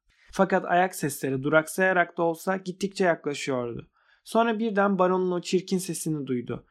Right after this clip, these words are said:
Alçak ve boğuk bir sesle konuşuyor, anlamadığı bir şeyler söylüyordu. Hemen ardından annesinin karşı çıkan aceleci yanıtını duydu. "Hayır, bugün olmaz, hayır." Edgar tir tir titriyordu.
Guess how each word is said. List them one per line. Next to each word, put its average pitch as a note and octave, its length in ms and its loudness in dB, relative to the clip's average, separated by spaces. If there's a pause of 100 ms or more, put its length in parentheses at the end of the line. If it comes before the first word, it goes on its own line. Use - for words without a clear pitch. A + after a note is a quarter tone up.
(260)
Alçak E3 440 2
ve E3 140 2
boğuk E3 300 2
bir D3 60 -2
sesle C#3+ 400 -6
konuşuyor, C3 540 -2 (260)
anlamadığı F3 580 2
bir D3 100 -2
şeyler C3+ 400 0
söylüyordu. B2 760 -8 (300)
Hemen A3 260 4
ardından F3 480 4
annesinin F3+ 580 -2
karşı E3 400 -2
çıkan D#3+ 400 -2
aceleci E3+ 460 0
yanıtını D3 420 -4
duydu. B2 380 -6 (120)
"Hayır, D3 460 0
bugün D#3+ 220 0
olmaz, C3 540 -2
hayır." - 460 -4 (560)
Edgar A3 420 4
tir A#3+ 220 0
tir G#3+ 140 -2
titriyordu. C3 800 -2